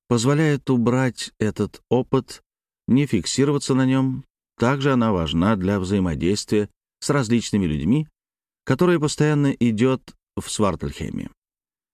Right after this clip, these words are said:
Человек привлекает людей, но не фиксируется на них. Руна позволяет этим людям легко забывать все обиды, быть отходчивыми,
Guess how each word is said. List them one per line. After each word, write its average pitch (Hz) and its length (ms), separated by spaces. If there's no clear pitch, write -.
Человек 107 320
привлекает 107 560
людей, 107 320
но 95 100
не 98 120
фиксируется 95 640
на 60 100
них. 50 320
Руна 151 380
позволяет 127 500
этим 120 240
людям 113 240
легко 110 300
забывать 101 440
все 90 200
обиды, 95 420
быть 98 220
отходчивыми, 98 800